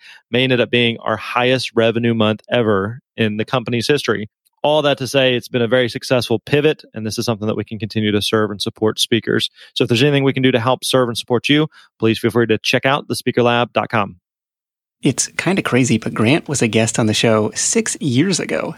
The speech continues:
Speaker 2: this week, way back in episode fifty-seven, if you wanna hear how he built his own speaking business.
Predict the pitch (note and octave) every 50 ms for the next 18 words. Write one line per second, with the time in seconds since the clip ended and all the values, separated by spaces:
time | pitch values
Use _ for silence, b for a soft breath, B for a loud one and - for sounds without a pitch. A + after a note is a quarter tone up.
0 | - - C3 A#2+ - - C3+ A2 A2+ A2+ - F3 C3 D#3+ D#3 D3 A#2+ C3+ C#3 -
1 | C#3+ B2 A2+ A2 - C3+ - B2+ A#2+ G#2+ - - - D#3 C#3+ - - A#2 - -
2 | - C#3 C#3 A2+ G#2 G2 G#2+ - b b b b b b b - B2 G#2+ - -
3 | A2+ A2 G#2+ G2+ A2 A2+ G#2+ G2 - - G#2+ G2+ A#2 A2 A2+ G#2+ G#2 - - -
4 | G#2+ - - D3+ A#2+ A2+ A#2 A2+ A2 - - - - - - - B2+ C3 B2+ -
5 | A3+ - - - D3 - - -